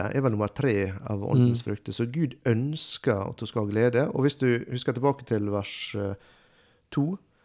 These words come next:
Speaker 1: så snakker han om at Guds vilje er det gode, det som han er behagelig, eller det som bringer glede. Altså, det er hele tiden et element av glede her. Kan lese Filipperbrevet, så er det glede, glede, glede, glede, eh, gjennom det brevet. Og,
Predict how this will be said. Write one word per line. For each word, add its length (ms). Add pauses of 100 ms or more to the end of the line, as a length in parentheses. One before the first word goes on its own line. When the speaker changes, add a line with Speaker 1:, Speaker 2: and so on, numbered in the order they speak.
(180)
Speaker 1:
så 100
snakker 300
han 80
om 60
at 40
Guds 220
vilje 320
er 640
det 100
gode, 580
det 140
som 100
han 100
er 40
behagelig, 380
eller 120
det 80
som 140
bringer 380
glede. 420
Altså, 260
det 220
er 380
hele 320
tiden 180
et 80
element 480 (160)
av 380 (480)
glede 400
her. 260
Kan 120
lese 180
Filipperbrevet, 600
så 60
er 100
det 60
glede, 260
glede, 300
glede, 300
glede, 320 (500)
eh, 160
gjennom 260
det 140
brevet. 500
Og, 280